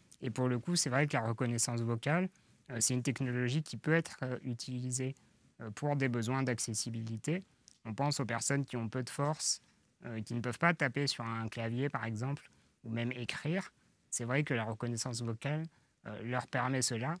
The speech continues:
c'est-à-dire de, de transmettre, euh, ce qu'ils pensent, ce qu'ils disent, en l'occurrence, en mots.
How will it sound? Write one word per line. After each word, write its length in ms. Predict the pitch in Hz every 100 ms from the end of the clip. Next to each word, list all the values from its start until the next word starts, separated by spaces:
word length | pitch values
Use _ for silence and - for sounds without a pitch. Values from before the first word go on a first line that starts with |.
| - _ _
c'est-à-dire 380 | - 113 127 131
de, 640 | 117 113 110 - - - -
de 180 | 135 120
transmettre, 640 | - 123 - 139 143 - _ _ _
euh, 60 | 123
ce 100 | 123
qu'ils 200 | 113 113
pensent, 240 | 147 180 -
ce 80 |
qu'ils 240 | 123 127 117
disent, 260 | 135 180
en 120 | 151 120
l'occurrence, 640 | 117 113 127 147 170 - - _ _ _
en 140 | 120
mots. 300 | 123 127 151